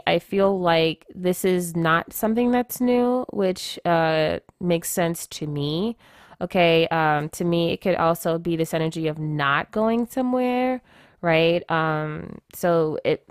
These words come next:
it might be a s-, a si-, situation where it's like something may happen is like, "Okay, well,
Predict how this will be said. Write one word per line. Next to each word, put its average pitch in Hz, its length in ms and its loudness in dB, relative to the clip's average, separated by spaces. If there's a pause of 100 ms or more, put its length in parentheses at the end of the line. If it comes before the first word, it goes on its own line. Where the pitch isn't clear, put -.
it 170 80 0
might 165 300 2
be 170 140 0
a 156 40 4
s-, - 320 -6
a 147 240 -4
si-, 165 500 -12 (200)
situation 175 1000 -2
where 151 200 -2
it's - 180 -8
like 147 320 -4 (560)
something 185 440 0
may 160 160 0
happen 185 460 0
is 156 180 -4
like, 151 340 -2 (120)
"Okay, 165 280 0
well, 160 220 0